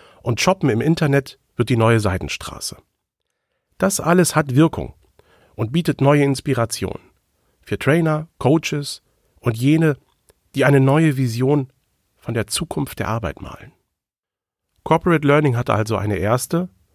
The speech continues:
lange und sehr langsam verlaufende Phase mit klassischen Top-Down-Ansätzen und eine zweite, durch die Beschleunigung der Welt chaotisierte Bottom-up-Dynamik, die für die meisten Unternehmen und alten Branchen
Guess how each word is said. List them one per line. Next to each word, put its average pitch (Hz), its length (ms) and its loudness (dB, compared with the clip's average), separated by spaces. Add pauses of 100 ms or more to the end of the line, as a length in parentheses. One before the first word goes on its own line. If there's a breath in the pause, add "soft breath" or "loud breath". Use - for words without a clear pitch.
(100)
lange 117 320 0
und 120 160 2
sehr 135 160 4
langsam 131 360 0
verlaufende 95 640 -2
Phase 90 460 -4 (300)
mit 127 120 -4
klassischen 175 480 0
Top-Down-Ansätzen 104 920 -2 (320)
und 113 140 -4
eine 107 180 2
zweite, 123 540 0 (560 loud breath)
durch 127 140 0
die 135 100 2
Beschleunigung 143 720 4
der 117 180 2
Welt 131 380 2
chaotisierte 123 720 -2
Bottom-up-Dynamik, 107 1300 -4 (160)
die 120 60 -2
für 127 120 0
die 117 120 0
meisten 151 400 2
Unternehmen 95 580 -2
und 98 160 -4
alten 151 340 2
Branchen 120 540 0